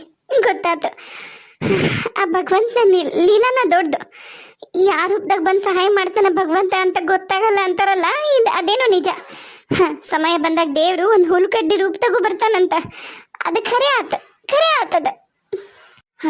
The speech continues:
ನಾ ಏನ್ ಹೇಳ್ಬೇಕಂದ್ರೆ, ಆ, ನೀನು ಈಕಿದು ಕುಂಡ್ಲ ಕಳ್ಸಿದ್ದಲ್ಲ ಜಾತಕನ, ನಮ್ಮ ಶ್ವೇತಾಂದು, ಆಕಿದು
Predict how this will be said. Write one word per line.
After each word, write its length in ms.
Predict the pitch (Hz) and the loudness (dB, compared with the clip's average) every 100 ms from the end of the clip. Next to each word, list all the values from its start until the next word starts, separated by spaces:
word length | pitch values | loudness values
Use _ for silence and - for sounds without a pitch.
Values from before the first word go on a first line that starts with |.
| 254 - - 330 | -6 -8 -6 0
ನಾ 280 | 302 349 | 2 2
ಏನ್ 100 | 339 | 2
ಹೇಳ್ಬೇಕಂದ್ರೆ, 760 | 349 339 320 311 330 320 339 294 381 403 - - - - - | 2 2 0 0 2 2 2 2 -2 -4 -14 -20 -20 -20 -8
ಆ, 340 | 302 285 269 294 | -4 -4 -4 -4
ನೀನು 880 | - - 311 302 320 381 294 262 | -6 -2 0 2 2 2 2 0
ಈಕಿದು 400 | 254 302 - 349 | -2 -4 -2 -2
ಕುಂಡ್ಲ 300 | 370 302 285 339 | -2 -2 -2 -2
ಕಳ್ಸಿದ್ದಲ್ಲ 560 | 339 294 330 262 262 240 | -2 -4 -2 -2 -2 -4
ಜಾತಕನ, 520 | 226 254 254 330 311 262 214 - | -4 -4 -4 -4 -4 -4 -8 -8
ನಮ್ಮ 180 | 269 262 | -6 -4
ಶ್ವೇತಾಂದು, 480 | 285 269 294 311 262 - - - - _ 294 | -4 -6 -4 -4 -4 -8 -20 -20 -20 _ -10
ಆಕಿದು 360 | 294 311 285 | -4 -2 0